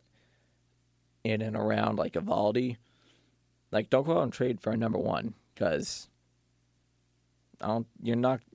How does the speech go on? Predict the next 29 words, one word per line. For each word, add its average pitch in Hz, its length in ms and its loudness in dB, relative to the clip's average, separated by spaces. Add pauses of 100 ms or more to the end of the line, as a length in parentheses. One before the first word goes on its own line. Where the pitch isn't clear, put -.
(120)
with 120 380 0 (480)
a, 120 140 4 (200)
just - 340 4
a 120 80 0
number 120 240 0
one 107 220 0
alone, 107 420 0
like, 71 340 -2 (540)
isn't 120 240 -6
gonna 110 200 -4
be 98 360 -6 (1800)
enough 104 500 -2 (100)
for 98 140 0
this 85 120 -6
team 87 220 -8
to - 80 -14
start - 220 0
winning. - 280 -6 (840)
Um, 76 520 -6 (1040)
you 123 60 -4
gotta 127 140 4
go 123 140 8
out 104 60 4
and 110 80 -4
trade 110 240 0
for 110 460 0
at - 60 -6
least 113 260 -6
a 92 260 0